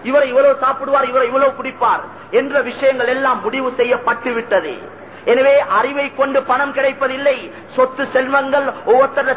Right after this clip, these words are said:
திறமையில அல்லாஹ் வைக்க இல்ல, அல்லாஹ் அளந்தபடி கிடைக்கும். எவ்வளவு பேர் இருக்கிறாங்க தோது, நாங்க சொல்றோம் தோது, ஒன்று விளப்பம் இல்ல, சைன் வைக்க தெரியா, மல்டி மில்லியனர் ஆயிருக்கிறார், பெரிய பணக்காரர், சைன் வைக்க தெரியா, இங்கிலீஷ்ல ஒரு வார்த்தை தெரியாது,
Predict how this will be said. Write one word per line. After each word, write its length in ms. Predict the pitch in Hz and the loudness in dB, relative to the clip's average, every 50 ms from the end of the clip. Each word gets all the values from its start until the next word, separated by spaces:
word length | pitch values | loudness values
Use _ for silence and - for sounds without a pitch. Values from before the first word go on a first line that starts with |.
| - | -2
திறமையில 400 | - 233 254 277 277 285 285 285 | -2 0 0 0 0 0 0 2
அல்லாஹ் 260 | 254 240 262 269 269 269 | 0 0 0 0 0 -2
வைக்க 240 | 262 262 - 285 | -2 -2 -2 -2
இல்ல, 200 | 254 269 277 285 277 262 196 - - - - | -2 -2 0 0 0 0 0 -2 -6 -6 -4
அல்லாஹ் 380 | - 190 208 208 214 202 185 165 | -2 -2 -2 -2 0 0 2 2
அளந்தபடி 520 | 165 170 196 220 226 220 226 - 208 202 190 | 2 2 0 -2 -2 -4 -4 -4 -4 -4 -4
கிடைக்கும். 420 | - 170 160 135 - - - - - - - - - | -6 -6 -6 -8 -10 -14 -18 -18 -18 -20 -18 -4 0
எவ்வளவு 340 | 151 175 196 214 226 240 247 | 2 2 4 6 4 4 4
பேர் 180 | 240 233 240 233 | 4 4 2 2
இருக்கிறாங்க 400 | 240 233 233 233 240 240 226 220 - | 2 0 -2 0 0 0 0 -2 -2
தோது, 400 | - 214 226 240 254 247 - 240 214 170 - | 0 4 4 4 4 4 2 -2 -6 -4 -2
நாங்க 220 | 180 202 220 233 | 0 0 0 -2
சொல்றோம் 360 | 226 - 233 240 240 233 208 143 | -2 -2 0 0 0 -2 -4 -4
தோது, 400 | 175 196 220 240 233 233 - - - - - - - | 0 2 4 4 4 2 -2 -10 -14 -14 -16 -12 -6
ஒன்று 300 | - 196 233 247 254 269 | -4 -4 -2 0 0 2
விளப்பம் 400 | 254 247 240 247 233 247 247 240 | 2 2 2 2 0 0 -2 -2
இல்ல, 260 | 233 202 175 - - - - - - - - | -2 -4 -8 -8 -10 -10 -12 -16 -18 -10 -6
சைன் 320 | - 233 254 285 302 320 330 | -2 -2 -2 -2 -2 -2 0
வைக்க 300 | 302 294 285 - 302 302 | 0 0 0 0 -2 -2
தெரியா, 380 | 294 285 285 294 294 285 262 202 - - - - - - | 0 0 0 0 2 0 2 2 0 -2 -6 -12 -10 -4
மல்டி 440 | 175 196 226 254 254 - 262 262 247 | -2 0 0 0 -2 -4 -8 -8 -8
மில்லியனர் 600 | 214 202 202 220 233 247 277 269 262 269 254 254 | -6 -6 -4 -4 -2 0 2 2 2 4 4 2
ஆயிருக்கிறார், 580 | 240 240 226 220 214 196 196 180 147 127 - - - - - - - - - - | 2 2 0 0 -2 -2 0 0 0 0 -2 -6 -12 -14 -16 -18 -18 -12 -2 0
பெரிய 320 | 202 208 220 247 254 269 269 | 2 2 2 2 2 2 2
பணக்காரர், 760 | - - 247 240 254 262 254 - 262 254 247 254 233 214 185 156 131 - - - - - - - - | 0 0 -2 0 0 -2 -2 0 0 2 2 2 0 -4 -6 -10 -14 -18 -20 -20 -20 -20 -14 -8 -4
சைன் 280 | 190 226 269 302 320 | -2 -2 -2 0 0
வைக்க 220 | 311 285 - 277 277 | 0 0 0 0 -2
தெரியா, 340 | 262 262 247 240 240 233 196 160 127 - - - | 0 0 0 2 2 2 2 2 0 -4 -8 -10
இங்கிலீஷ்ல 560 | - 247 277 277 294 294 277 - - 269 277 262 | -6 -4 -2 -2 -2 -2 -2 -4 0 2 4 4
ஒரு 120 | 247 233 | 6 6
வார்த்தை 380 | 240 247 269 285 - - 277 277 | 4 4 4 2 0 -4 -6 -4
தெரியாது, 460 | 269 262 262 247 233 202 185 - | -4 -6 -4 -2 -2 -2 -2 -4